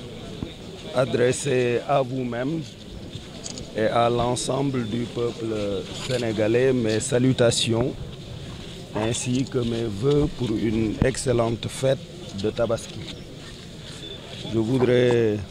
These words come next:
ensuite rendre grâce à Dieu de l'opportunité qui m'est offerte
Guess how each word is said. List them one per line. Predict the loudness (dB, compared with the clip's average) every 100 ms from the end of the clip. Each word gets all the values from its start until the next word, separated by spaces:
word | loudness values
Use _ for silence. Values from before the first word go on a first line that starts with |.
| -12 -8
ensuite | -2 0 2 4 4 4 -2
rendre | 2 2 2 -2
grâce | 2 2 2
à | -2 -2
Dieu | -2 2 2
de | 4
l'opportunité | 4 2 2 -2 0 2 2 2 4 4 2
qui | 2
m'est | 2 2 2
offerte | 0 2 2 0 -6